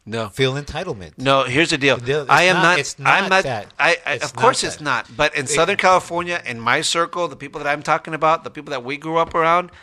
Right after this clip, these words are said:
Speaker 1: are the Hispanics, and that's who I'm talking about.
Speaker 2: Well,
Speaker 1: I'm
Speaker 2: let me,
Speaker 1: not talking
Speaker 2: well,
Speaker 1: about
Speaker 2: let me tell you, the,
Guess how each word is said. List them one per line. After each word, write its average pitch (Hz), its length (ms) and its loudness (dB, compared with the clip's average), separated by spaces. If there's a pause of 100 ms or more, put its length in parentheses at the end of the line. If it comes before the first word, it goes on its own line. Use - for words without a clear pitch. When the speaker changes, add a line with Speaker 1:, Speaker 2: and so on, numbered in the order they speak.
(160)
Speaker 1:
are 95 180 -2
the 113 100 -10
Hispanics, 156 580 -4
and 101 120 -16
that's 107 200 -8
who 151 180 -4
I'm 143 120 -4
talking 143 340 -6
about. 87 240 -14
Speaker 2:
Well, - 20 -12
Speaker 1:
I'm 110 60 -12
Speaker 2:
let 120 80 -10
me, 131 80 -6
Speaker 1:
not 156 140 -4
talking 127 260 -6
Speaker 2:
well, 135 80 0
Speaker 1:
about 147 140 -2
Speaker 2:
let 165 40 -6
me - 80 -10
tell 139 140 -4
you, 117 140 -6
the, 110 200 -14